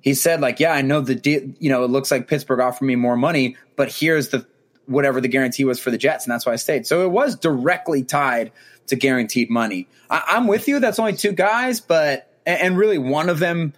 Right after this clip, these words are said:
Le'Veon's the one you can truly say was strictly about guaranteed money. A B, other things went into it, but I'm just saying they're gonna need to look at it if it happens again. But overall,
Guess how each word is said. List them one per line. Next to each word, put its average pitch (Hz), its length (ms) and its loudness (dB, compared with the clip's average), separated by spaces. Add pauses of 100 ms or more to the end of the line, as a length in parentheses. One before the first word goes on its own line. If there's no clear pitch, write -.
(420)
Le'Veon's 151 460 0
the 139 60 0
one 143 140 0
you 135 100 0
can 120 300 -4 (340)
truly 180 360 0
say 143 240 2
was 135 360 0 (260)
strictly - 520 0
about 127 260 0
guaranteed 120 400 -2
money. 131 480 0 (220)
A 143 140 2
B, 135 180 2
other 120 160 0
things 117 260 -2
went 113 180 -2
into 127 260 0
it, 104 140 -2
but 110 120 -2
I'm 196 160 2
just 202 160 0
saying 151 180 2
they're 143 180 2
gonna 147 140 0
need 127 140 -2
to 123 80 0
look 139 240 2
at 123 120 0
it 117 80 -2
if 113 120 -4
it 110 60 -6
happens 120 280 -4
again. 127 420 0
But 123 120 0
overall, 151 680 0